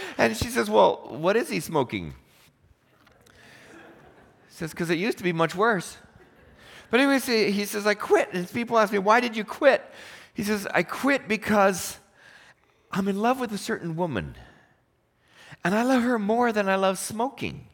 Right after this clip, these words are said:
And I love her so much. I mean, she's my wife, and she told me, "You stink when you smoke." And I don't like it.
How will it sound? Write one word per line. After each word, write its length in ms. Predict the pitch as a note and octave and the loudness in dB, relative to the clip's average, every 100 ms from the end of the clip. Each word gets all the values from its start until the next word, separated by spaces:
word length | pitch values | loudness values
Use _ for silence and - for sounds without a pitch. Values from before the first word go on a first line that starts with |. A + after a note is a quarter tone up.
| _ _ _ _ - - - - - | _ _ _ _ -20 -20 -20 -4 0
And 120 | A#3 | 2
I 80 | B3 | 4
love 160 | B3+ | 4
her 100 | A#3+ | 4
so 120 | A#3 | 0
much. 280 | B3 A#3 - - | 2 2 2 -2
I 40 | |
mean, 140 | A3 | -2
she's 220 | A3+ C#4+ B3+ | -2 -2 2
my 140 | A#3 | 4
wife, 300 | A#3+ C4 - | 4 2 2
and 160 | - D#3+ | -2 -4
she 140 | G#3+ | -4
told 260 | G#3+ B3+ B3 | 0 0 2
me, 260 | G3+ E3 - - - - - | -2 -2 -10 -20 -20 -20 -2
"You 180 | A#3 | 2
stink 520 | - - C4 C#4+ D4 - - | 2 2 4 4 2 -2 0
when 180 | F3+ F3 | 2 2
you 140 | D#3+ | -2
smoke." 680 | C#3+ D#3+ D3 A2+ - - - _ _ _ _ _ _ _ _ _ _ _ _ _ _ _ _ | -4 0 2 2 0 -10 -20 _ _ _ _ _ _ _ _ _ _ _ _ _ _ _ _
And 80 | A3 | -2
I 60 | A#3+ | 0
don't 180 | B3+ | 0
like 260 | C4+ E4 - | -2 -4 -6
it. 140 | - | -10